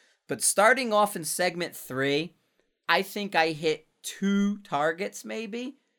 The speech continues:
<laughs> Even the eighty-four yard target between the crook of the tree, I just barely hit it.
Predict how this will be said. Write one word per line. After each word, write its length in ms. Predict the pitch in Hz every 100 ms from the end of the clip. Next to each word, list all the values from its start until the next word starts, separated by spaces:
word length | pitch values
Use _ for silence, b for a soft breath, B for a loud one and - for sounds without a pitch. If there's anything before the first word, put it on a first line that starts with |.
| _ _ _ _
<laughs> 200 | 165 202
Even 300 | 208 220 262
the 120 | 226 -
eighty-four 600 | 170 180 196 - 165 165
yard 400 | 170 156 156 147
target 420 | - 135 151 160 156
between 360 | - 156 147
the 60 | 139
crook 360 | - 156 151
of 60 | 139
the 60 | 123
tree, 480 | - 120 120 139 b b b b -
I 320 | 143 143 147
just 840 | 110 110 110 113 156 151 - - - _ 131 110 _ 143
barely 600 | 127 127 120 104 123 110
hit 340 | - 120 101
it. 120 | 90